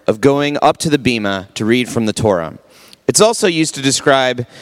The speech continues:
becoming a citizen of Israel, but for my three stories, I'm only gonna use it the first way. Anyways, as I said, my first aliyah was for my bar mitzvah. I was thirteen years old, and I got to choose the theme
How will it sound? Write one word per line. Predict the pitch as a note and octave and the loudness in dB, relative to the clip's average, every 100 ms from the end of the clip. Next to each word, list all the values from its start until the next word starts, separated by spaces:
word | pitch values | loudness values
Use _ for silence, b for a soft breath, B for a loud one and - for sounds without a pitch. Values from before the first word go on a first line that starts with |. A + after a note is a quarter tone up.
| B | B
becoming | - - F3 D#3+ | 0 0 0 0
a | C#3+ | 0
citizen | - F3 D3 D3 | 0 0 0 0
of | C3 | 2
Israel, | D3 A#2 G2+ F2 | 0 0 0 0
but | F2+ A#2+ - - B B | 2 0 0 -10 B B
for | - | -2
my | C3+ D#3 E3 | 0 2 2
three | E3 D#3+ | 2 0
stories, | - D3+ C#3 B2+ A#2+ - - b b - | 2 2 2 2 -2 -6 -10 b b 0
I'm | C3+ | 2
only | C#3 C3+ | 2 2
gonna | C3 A#2+ | 0 0
use | B2 A#2+ | -2 0
it | A#2 - | -2 -4
the | |
first | - C3 A#2+ - | 0 0 2 -2
way. | D#2 C#2 - _ _ _ _ _ _ _ - | -4 -6 -14 _ _ _ _ _ _ _ -2
Anyways, | D#3 E3+ C#3 D3 B2+ | 0 2 2 0 -2
as | C3+ | 0
I | D3+ | 0
said, | D3+ - C#3 B2+ C#3 B B B B - | 0 0 0 0 -8 B B B B 0
my | D3+ | 2
first | - G#3+ G3+ - | 4 2 2 0
aliyah | E3+ E3 E3 E3 E3 | 0 2 2 2 0
was | D#3 - | -2 -2
for | D3+ | 0
my | D3 C#3+ C#3+ A#2 | 0 0 0 0
bar | C#3+ C3+ | 0 2
mitzvah. | C#3+ - - G#2 D#2 _ _ B B B B | 0 -2 0 -2 -4 _ _ B B B B
I | - C#3 | 2 2
was | C#3 - | 0 -2
thirteen | F3+ F3+ F3+ E3+ | -2 -2 -2 0
years | D#3 D3 | 0 2
old, | C3+ C3+ C#3+ C#3+ C#3 B B B | 2 2 0 -4 -12 B B B
and | B2+ | 0
I | C3 | 2
got | D3+ - | 0 -2
to | |
choose | - - E3+ C#3+ | -4 0 0 -2
the | B2+ | -6
theme | - D3+ D#3+ D#3+ | -2 0 0 -2